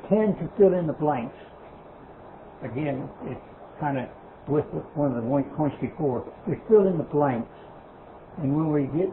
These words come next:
when we go do that, we always have a negative way. It's always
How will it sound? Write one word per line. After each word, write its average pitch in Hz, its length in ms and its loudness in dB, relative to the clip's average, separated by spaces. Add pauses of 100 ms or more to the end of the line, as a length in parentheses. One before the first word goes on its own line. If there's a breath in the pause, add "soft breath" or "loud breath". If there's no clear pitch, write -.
(340)
when 143 160 2
we 139 80 4
go 151 220 2
do 196 280 8
that, 139 280 6
we 127 120 2
always 170 440 6 (680)
have 135 140 -6
a 117 80 -2
negative 147 500 0
way. 110 320 0 (960)
It's - 140 -8
always 151 360 4